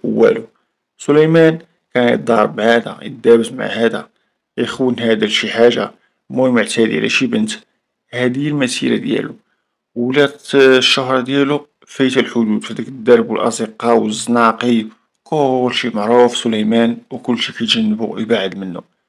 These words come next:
حتى من البوليس كيعرفوه مزيان. كل مرة جاي شي واحد مديكلاري بيه،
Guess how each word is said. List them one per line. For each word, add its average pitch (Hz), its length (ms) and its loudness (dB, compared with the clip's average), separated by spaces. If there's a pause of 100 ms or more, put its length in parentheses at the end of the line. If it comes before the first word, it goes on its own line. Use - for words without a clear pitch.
(120)
حتى - 300 2
من 151 80 2
البوليس 139 540 0
كيعرفوه 98 460 -2
مزيان. 107 400 -4 (380)
كل 135 100 -4
مرة 127 500 0 (340)
جاي 117 200 2
شي 117 140 -4
واحد 117 260 0
مديكلاري 110 440 -2
بيه، - 260 -12